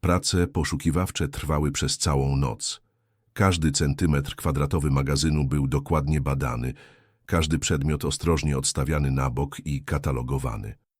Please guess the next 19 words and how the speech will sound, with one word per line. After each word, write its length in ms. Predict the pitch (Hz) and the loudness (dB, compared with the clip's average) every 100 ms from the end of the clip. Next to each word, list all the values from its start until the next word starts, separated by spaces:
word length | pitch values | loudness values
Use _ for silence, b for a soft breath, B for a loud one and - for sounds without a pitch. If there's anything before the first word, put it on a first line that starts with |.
| _ - | _ 2
Oprócz 420 | 147 151 147 - | 2 4 2 2
wstążki 560 | - 120 120 - 113 | 2 4 4 4 2
znaleziono 460 | 82 82 80 92 90 | 4 4 4 4 2
jeszcze 240 | 78 - | 2 0
kilka 340 | 143 107 76 80 | 0 0 0 -2
przedmiotów, 640 | - 73 92 101 104 - B B B B | -2 2 2 2 0 -4 B B B B
które 320 | - - 80 71 | -6 2 2 4
mogły 320 | 87 87 90 | 2 4 2
należeć 460 | 78 87 90 76 | 4 2 2 0
do 140 | 67 76 | 0 2
Mai. 460 | 80 85 60 53 - _ - | 4 4 0 -6 -14 _ -8
Gumka 460 | 82 110 104 - 76 | 4 6 6 4 2
do 140 | 76 | 2
mazania, 580 | 71 71 98 95 95 95 B B B | 2 2 2 4 4 2 B B B
mały 300 | 82 95 95 | 2 4 4
ołówek 460 | 87 85 98 82 67 | 4 4 6 4 2
z 60 | 76 | 0
nadgryzionym 600 | 78 73 85 82 73 71 | 0 2 2 4 2 2
końcem, 460 | 95 92 - 87 | 2 2 4 2